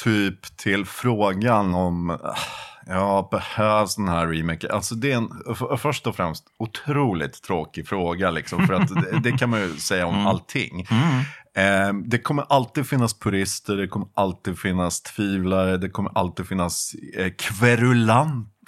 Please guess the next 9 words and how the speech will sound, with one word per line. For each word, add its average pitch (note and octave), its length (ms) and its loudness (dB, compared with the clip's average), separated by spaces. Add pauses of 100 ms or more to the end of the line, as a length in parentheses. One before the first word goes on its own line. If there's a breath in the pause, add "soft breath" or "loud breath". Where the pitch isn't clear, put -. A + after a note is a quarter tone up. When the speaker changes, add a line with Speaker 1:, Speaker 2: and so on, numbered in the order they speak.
Speaker 2:
Ah, G2+ 380 4
de G2 140 -4
där F#2+ 80 -2
kverulanterna. A2+ 640 4
Speaker 1:
Ja, A#2+ 60 6
precis. G#2+ 520 -2
Det, C#3 420 4 (440)
eh, A#2+ 380 6 (380)
är, B2 460 6